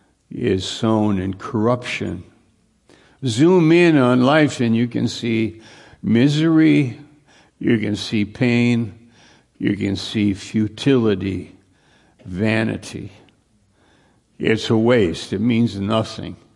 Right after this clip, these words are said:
That means nothing. There's nothing here. There's no value here. There's no, no weight. There's no glory. There's mud, disease, pain,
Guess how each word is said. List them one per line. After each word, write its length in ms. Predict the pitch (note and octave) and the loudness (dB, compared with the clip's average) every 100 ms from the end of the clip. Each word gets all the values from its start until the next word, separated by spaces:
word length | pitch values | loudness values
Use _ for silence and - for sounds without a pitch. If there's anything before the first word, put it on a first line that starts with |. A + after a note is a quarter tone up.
| _ _ _ _ _ _ _ - | _ _ _ _ _ _ _ -4
That 320 | B2 A2+ - | 0 0 0
means 400 | A2 A2+ A2 G2+ | 0 2 0 -2
nothing. 640 | G#2 G#2 A2+ A#2 - F#2 G2 | -2 0 0 -2 -8 -10 -8
There's 260 | G#2+ G2+ | -8 -6
nothing 580 | G2+ A2 B2 A#2+ A2 G2+ | -2 2 0 -2 -6 -4
here. 420 | G2+ A#2 G2 F#2+ - _ _ _ _ _ _ _ _ | -2 -2 -2 -6 -12 _ _ _ _ _ _ _ _
There's 400 | A#2 A2 F#2 G2 | -2 0 0 -2
no 280 | G#2 A2+ G#2+ | 0 0 -2
value 640 | G2 A2 A2+ A2+ F#2 F#2 | 0 0 2 0 0 -4
here. 360 | F2+ F#2 G2 F#2+ | -4 -6 -8 -8
There's 280 | G2+ G#2 G2 | -8 -8 -4
no, 420 | G#2 A2+ A2+ A2 | 0 2 2 0
no 320 | G#2 A#2 A2+ | -2 -2 0
weight. 400 | A#2 A2 A#2 G#2+ | 0 0 -2 -2
There's 280 | A2 A2 A2 | -2 -4 0
no 360 | A#2 B2+ C3+ B2 | 2 2 2 2
glory. 800 | G#2 A2+ A#2 B2+ A2+ F#2+ F2+ E2 _ _ - - - _ _ | 0 0 2 2 2 0 -4 -10 _ _ -20 -20 -20 _ _
There's 400 | - A2+ G#2+ G#2 | -4 2 2 2
mud, 640 | G2 G#2+ A#2+ G#2 E2 - - - _ _ _ _ _ _ _ _ _ _ _ | 0 2 2 2 0 -6 -16 -18 _ _ _ _ _ _ _ _ _ _ _
disease, 840 | - A#2+ G2 A#2 A#2+ G#2+ F2 E2+ - | -2 -2 0 2 4 2 0 -4 -10
pain, 720 | - - A2+ A2+ G2+ F2 D#2+ | -8 0 2 2 0 -4 -8